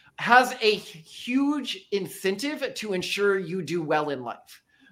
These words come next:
And so you would disproportionately want to sell these to groups that are going to promote your kid. So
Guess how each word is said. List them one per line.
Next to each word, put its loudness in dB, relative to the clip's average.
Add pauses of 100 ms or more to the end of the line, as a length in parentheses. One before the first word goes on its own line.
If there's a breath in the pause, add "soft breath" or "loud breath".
(120)
And 0
so 6
you 0
would -2
disproportionately -4 (220 soft breath)
want 2
to -6
sell 2
these -2 (260)
to -4
groups 0 (220 soft breath)
that 6
are 4
going 4
to -2
promote 0
your -2
kid. 0
So -2